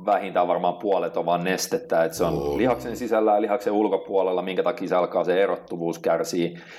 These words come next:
Speaker 2: Joo.
Speaker 1: Niin sitten sä yhdistät sen, että okei, nesteet nyt lähtee kiertoon, ja sitten kun sä palaat kuitenkin edes etäisesti vastaaville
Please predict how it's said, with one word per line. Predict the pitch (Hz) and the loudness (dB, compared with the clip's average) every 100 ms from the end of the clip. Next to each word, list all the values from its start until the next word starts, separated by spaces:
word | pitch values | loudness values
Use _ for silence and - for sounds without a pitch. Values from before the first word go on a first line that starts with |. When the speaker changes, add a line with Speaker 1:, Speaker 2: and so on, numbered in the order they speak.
| - - | -18 -10
Speaker 2:
Joo. | 76 104 | -6 -2
Speaker 1:
Niin | 107 | 0
sitten | 131 131 127 123 | 0 0 0 2
sä | 143 | 2
yhdistät | 160 160 139 127 123 | 2 2 0 -2 -2
sen, | 131 | -4
että | 113 - | 0 0
okei, | - 98 | 0 0
nesteet | 139 160 156 131 | 0 -2 0 0
nyt | - 123 | -2 -2
lähtee | 104 - 101 | -2 0 0
kiertoon, | 98 120 104 98 - 95 95 95 | 2 0 0 -2 0 2 2 0
ja | 104 | -4
sitten | 107 120 117 | -4 -2 -4
kun | 110 | -2
sä | 107 | -4
palaat | - 131 117 95 | 0 2 2 0
kuitenkin | - 127 120 107 87 107 - - _ _ _ - | -2 0 0 0 0 0 0 -6 _ _ _ -4
edes | 107 110 - - | -2 -2 -4 -4
etäisesti | 135 135 113 101 - 104 101 | -2 2 0 -2 -6 -4 -2
vastaaville | 101 - - - 92 85 90 87 87 87 - | 0 -2 -4 -2 0 0 0 2 2 0 -6